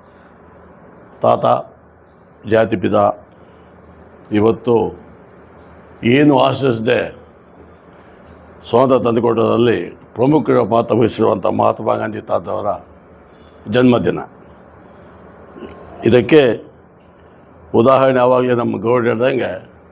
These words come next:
ಅವರ ಸಿಂಪ್ಲಿಸಿಟಿ. ಆಮೇಲೆ ಒಂದೇ ಒಂದು ಈ ಇದ್ರಲ್ಲಿ ಹೇಳ್ಬೇಕಪ್ಪ ಅಂದರೆ ಈ ಪ್ರೆಸೆಂಟ್ ಪಾಲಿಟಿಕ್ಸ್‌ಗೆ ಅವರು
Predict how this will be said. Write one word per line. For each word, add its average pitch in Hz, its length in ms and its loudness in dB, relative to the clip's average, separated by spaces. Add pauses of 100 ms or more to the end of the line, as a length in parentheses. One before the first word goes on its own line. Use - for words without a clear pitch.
(640)
ಅವರ 113 200 2 (1120)
ಸಿಂಪ್ಲಿಸಿಟಿ. 127 580 0 (1300)
ಆಮೇಲೆ 139 320 4 (1000)
ಒಂದೇ 123 200 4 (100)
ಒಂದು 113 200 0 (1300)
ಈ 123 40 6 (680)
ಇದ್ರಲ್ಲಿ 123 260 2
ಹೇಳ್ಬೇಕಪ್ಪ 113 540 -2
ಅಂದರೆ 127 200 0 (960)
ಈ 107 80 -8 (100)
ಪ್ರೆಸೆಂಟ್ 135 380 2 (140)
ಪಾಲಿಟಿಕ್ಸ್‌ಗೆ 123 640 -2 (1160)
ಅವರು 117 240 2